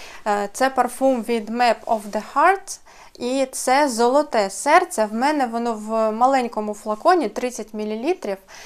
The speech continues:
Називається воно Peace. Тому швиденько зараз вам розповім про нього, е, в цьому відео, і потім ми поговоримо про зелені аромати. Золоте серце від Map of the Heart.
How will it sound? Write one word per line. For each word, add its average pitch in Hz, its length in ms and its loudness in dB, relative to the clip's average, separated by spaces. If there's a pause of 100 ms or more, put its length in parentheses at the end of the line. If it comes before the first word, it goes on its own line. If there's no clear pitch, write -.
(160)
Називається 226 560 -2
воно 226 280 -8 (200)
Peace. 226 400 -6 (120)
Тому 262 220 2
швиденько 254 540 2
зараз 247 300 6
вам 240 220 2
розповім 233 520 -4
про 233 200 -6
нього, 214 500 -2 (340)
е, 202 320 -2
в 196 100 -8
цьому 330 360 6
відео, 311 540 6
і 294 320 2
потім 247 460 -2
ми 233 280 0 (340)
поговоримо 220 640 0
про 220 200 -2
зелені 214 420 -2
аромати. 220 560 0 (680)
Золоте 254 380 6
серце 262 460 0
від 220 160 -6
Map 233 280 0
of 226 220 -4
the 233 120 -4 (120)
Heart. 208 300 0